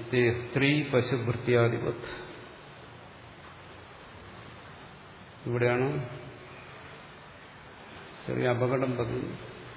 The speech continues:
പതിഞ്ഞിരിക്കുന്ന സ്ഥലം. ഭാഷ്യകാരന്റെ സ്വന്തം സംഭാവനയാണ്,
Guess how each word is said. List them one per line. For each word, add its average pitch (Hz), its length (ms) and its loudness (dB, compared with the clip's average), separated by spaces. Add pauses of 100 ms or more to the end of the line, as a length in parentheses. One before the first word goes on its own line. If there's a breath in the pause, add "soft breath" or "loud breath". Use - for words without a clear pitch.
(340)
പതിഞ്ഞിരിക്കുന്ന 120 640 0
സ്ഥലം. - 320 -4 (2750)
ഭാഷ്യകാരന്റെ 127 720 4
സ്വന്തം 123 400 4
സംഭാവനയാണ്, 120 640 4